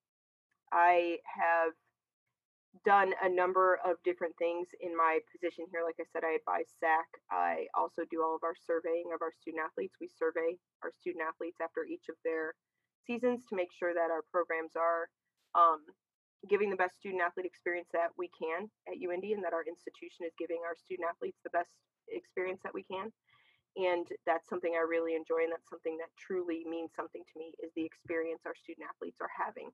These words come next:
when they come to U N D. I currently oversee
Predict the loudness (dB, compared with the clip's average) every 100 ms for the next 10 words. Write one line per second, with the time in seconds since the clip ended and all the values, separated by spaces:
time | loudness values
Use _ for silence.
0 | _ -6 -2 -2 -4 -10 -12 -14 -12 -12
1 | -14 -20 _ _ _ _ _ _ 4 8
2 | 8 6 2 -6 -2 -2 2 2 2 0
3 | -2 -6 -8 -4